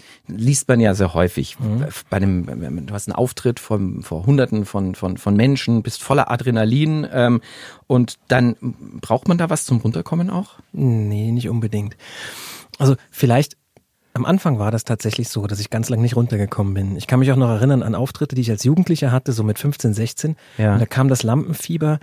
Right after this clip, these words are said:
Speaker 2: nach dem Auftritt erst durch. Das hört sich
Speaker 1: Aha.
Speaker 2: jetzt komisch an, ne?
Speaker 1: Okay.
Speaker 2: Aber ich war davor recht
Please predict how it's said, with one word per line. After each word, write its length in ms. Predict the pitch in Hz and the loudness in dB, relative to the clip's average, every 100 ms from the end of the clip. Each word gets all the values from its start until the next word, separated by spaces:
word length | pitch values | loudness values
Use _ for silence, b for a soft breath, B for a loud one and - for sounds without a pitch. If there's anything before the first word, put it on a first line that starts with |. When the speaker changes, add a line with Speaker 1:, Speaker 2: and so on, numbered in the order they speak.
| B | B
Speaker 2:
nach 300 | - 104 139 | -6 -4 -2
dem 180 | - 110 | -4 -8
Auftritt 380 | 82 - 98 - | -10 -12 -14 -12
erst 240 | 85 - | -14 -12
durch. 300 | - - - - _ - | -12 -14 -18 -20 _ -6
Das 160 | 113 | -2
hört 100 | 127 | 0
sich 80 | 98 | 2
Speaker 1:
Aha. 80 | 123 | 2
Speaker 2:
jetzt 80 | - | 0
komisch 300 | 127 123 110 | 0 0 2
an, 160 | 143 | 2
ne? 60 | 123 | 2
Speaker 1:
Okay. 100 | - | 2
Speaker 2:
Aber 160 | 120 113 | 2 -2
ich 100 | 117 | 0
war 120 | 120 | -2
davor 480 | 120 - 151 147 110 | -2 -2 -2 0 0
recht 480 | 151 - - - | -2 -4 -14 -20